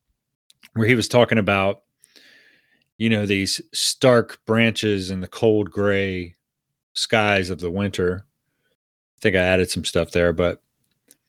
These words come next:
that image is, is powerful because, you know, when you ride around and there's no, no green, and if the light's right, the tree trunks just look black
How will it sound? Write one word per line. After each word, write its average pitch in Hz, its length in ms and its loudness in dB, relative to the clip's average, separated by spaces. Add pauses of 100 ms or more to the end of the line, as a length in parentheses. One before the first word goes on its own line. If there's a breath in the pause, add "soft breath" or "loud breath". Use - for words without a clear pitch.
(480)
that 123 160 4
image 123 360 2
is, 95 280 -6 (100)
is 107 220 -10
powerful 117 500 0
because, 90 640 -6
you 107 120 -8
know, 101 100 -6
when 95 120 -4
you 95 60 -6
ride 98 240 0
around 95 400 -2
and 87 240 -8 (280)
there's 95 180 -6
no, 110 340 0
no 117 220 2
green, 107 580 0 (1040 soft breath)
and 98 200 -6
if 98 120 -6
the 104 100 0
light's 101 340 2
right, 101 300 2
the - 60 -16
tree 110 240 0
trunks 104 260 -4
just - 240 -8
look 101 180 -6
black 98 520 -2